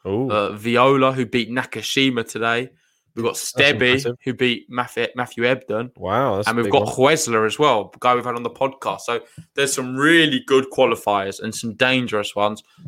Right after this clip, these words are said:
Speaker 2: The one that jumps out for me is Liam Brody. He beat, uh, Jacopo Berrettini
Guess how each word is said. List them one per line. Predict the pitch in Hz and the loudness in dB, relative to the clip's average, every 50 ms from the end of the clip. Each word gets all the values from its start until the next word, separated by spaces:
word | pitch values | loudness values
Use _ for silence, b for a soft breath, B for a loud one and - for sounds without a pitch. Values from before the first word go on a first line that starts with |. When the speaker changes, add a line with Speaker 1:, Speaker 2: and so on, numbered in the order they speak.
| B B | B B
Speaker 2:
The | - 123 | 0 2
one | 147 165 | 4 4
that | 160 143 127 - | 4 4 2 2
jumps | - 139 131 110 127 | 2 0 2 2 2
out | 135 120 110 - | 2 2 2 0
for | 131 | 0
me | 127 120 | 0 0
is | 113 101 | 0 0
Liam | 113 120 123 117 113 | 0 0 0 2 2
Brody. | 98 120 123 120 110 101 101 | 4 4 4 4 4 2 -2
He | 107 | -2
beat, | 104 147 139 135 135 - _ _ - | 0 0 0 0 -2 -8 _ _ -4
uh, | 113 113 113 113 110 104 - _ _ _ _ _ | 0 2 2 2 0 -2 -4 _ _ _ _ _
Jacopo | - 139 131 - - - 110 120 117 113 | -2 -2 -2 -2 -4 -6 -2 -2 -2 -2
Berrettini | 104 - 117 117 113 107 104 - - - 127 123 117 107 101 98 | -2 -2 0 0 0 0 -2 -4 -6 -6 -6 -4 -6 -6 -8 -10